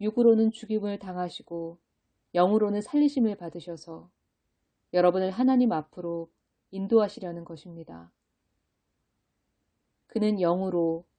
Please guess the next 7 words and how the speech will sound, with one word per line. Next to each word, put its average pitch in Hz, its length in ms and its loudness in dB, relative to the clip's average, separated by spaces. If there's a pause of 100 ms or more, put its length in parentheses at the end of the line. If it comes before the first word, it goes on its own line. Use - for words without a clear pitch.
(320)
옥에 190 280 4
있는 208 220 0
영들에게도 190 720 -2
가셔서 165 600 -10
선포하셨습니다. 170 1160 -8 (1800)
그 214 180 2
영들은 175 680 -2